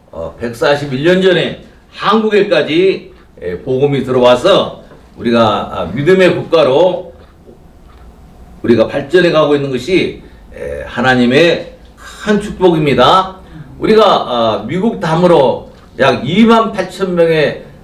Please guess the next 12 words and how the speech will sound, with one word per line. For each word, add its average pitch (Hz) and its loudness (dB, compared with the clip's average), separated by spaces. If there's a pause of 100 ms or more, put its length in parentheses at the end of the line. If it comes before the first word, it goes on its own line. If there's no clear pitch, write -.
선교사를 156 0 (140)
세계에 185 2
보내고 143 2
있습니다. 127 -2 (440)
이 185 2
모든 202 4
선교사들은 156 0 (200)
저는 139 0
바울의 160 2 (180)
후예라고, 226 0
후예자들이라고 185 0
봅니다. 120 -6